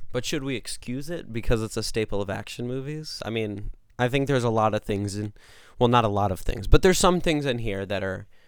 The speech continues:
kinda dumb. And I think, you know, as a child, you won't notice them. And I'm sure there's other stuff I'm not noticing because I'm still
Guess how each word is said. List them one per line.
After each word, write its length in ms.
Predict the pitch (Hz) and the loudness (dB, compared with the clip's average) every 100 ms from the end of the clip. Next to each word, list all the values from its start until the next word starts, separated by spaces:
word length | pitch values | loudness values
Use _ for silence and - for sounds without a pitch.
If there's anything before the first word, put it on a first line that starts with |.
| - - - | -20 -20 -2
kinda 260 | 123 117 | 2 4
dumb. 360 | 107 107 95 156 - - | 4 4 2 -2 -6 -2
And 120 | 113 | 0
I 60 | 113 | 4
think, 480 | 113 107 101 - - - - - - _ - - | 4 4 -2 -10 -12 -20 -20 -20 -20 _ -20 -12
you 80 | - | -6
know, 140 | 104 | -4
as 180 | 90 127 | 0 0
a 60 | 123 | 0
child, 520 | - 113 104 110 104 | 0 2 2 2 0
you 120 | 107 | -4
won't 180 | 104 101 | -4 -4
notice 340 | 98 95 95 - | -4 -4 -6 -6
them. 360 | 98 92 95 - - - | -6 -6 -8 -10 -14 -10
And 400 | 95 101 95 101 - - - - | -8 -8 -10 -14 -16 -20 -20 -12
I'm 180 | 95 101 | -6 -6
sure 260 | - 110 104 | -4 -4 -2
there's 200 | 98 98 | -2 -4
other 240 | 95 92 | -6 -6
stuff 440 | 90 - - 90 | -10 -14 -10 -10
I'm 120 | - 98 | -10 -12
not 180 | 90 | -12
noticing 400 | - - 104 110 | -14 -14 -12 -14
because 300 | 110 - - | -14 -14 -14
I'm 280 | - - - - - - - - | -12 -14 -16 -18 -20 -20 -20 -18
still 500 | - 113 101 95 - | -10 -6 -6 -6 -14